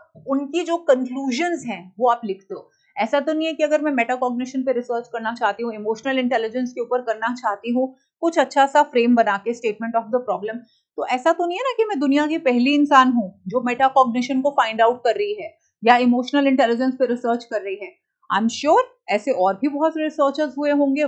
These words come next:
world wide में जिन्होंने इनके ऊपर काम किया है, तो उनके क्या conclusion थे, उन्होंने क्या find out किया, वो crisp form में, उन्होंने भी thesis लिखी होगी,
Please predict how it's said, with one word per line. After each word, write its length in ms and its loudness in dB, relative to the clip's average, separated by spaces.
world 300 -4
wide 300 -2
में 120 -4
जिन्होंने 340 0
इनके 240 2
ऊपर 240 -2
काम 320 0
किया 200 0
है, 140 0
तो 60 0
उनके 320 2
क्या 180 4
conclusion 640 -4
थे, 160 -20
उन्होंने 540 4
क्या 200 4
find 320 0
out 220 -2
किया, 140 0
वो 120 -4
crisp 540 2
form 220 6
में, 240 -6
उन्होंने 300 -2
भी 120 -4
thesis 400 -4
लिखी 220 -4
होगी, 220 0